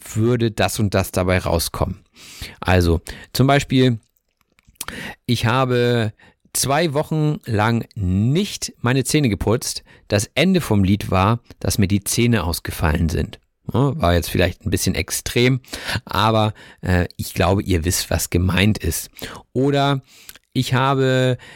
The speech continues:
zwei Jahre lang meine Rechnungen nicht bezahlt. Das Ende vom Lied war, dass ich auf die Wache musste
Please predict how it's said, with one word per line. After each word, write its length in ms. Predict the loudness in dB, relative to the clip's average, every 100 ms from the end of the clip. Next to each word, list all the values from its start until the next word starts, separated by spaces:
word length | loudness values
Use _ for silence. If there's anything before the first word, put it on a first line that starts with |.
| -20 _
zwei 280 | -4 0 0
Jahre 280 | 0 2 2
lang 320 | 2 0 -2 -6
meine 420 | -2 2 2 2
Rechnungen 440 | 0 0 2 2
nicht 300 | 2 0 -4
bezahlt. 640 | -10 -8 -2 0 0 -4 -12
Das 260 | -4 -2 0
Ende 280 | 0 2 2
vom 240 | 2 2
Lied 260 | 2 0 0
war, 320 | 2 4 2
dass 340 | 0 -2 -2
ich 160 | -4 0
auf 140 | 0
die 260 | 0 -2 2
Wache 260 | 0 2 2
musste 600 | 2 0 0 0 2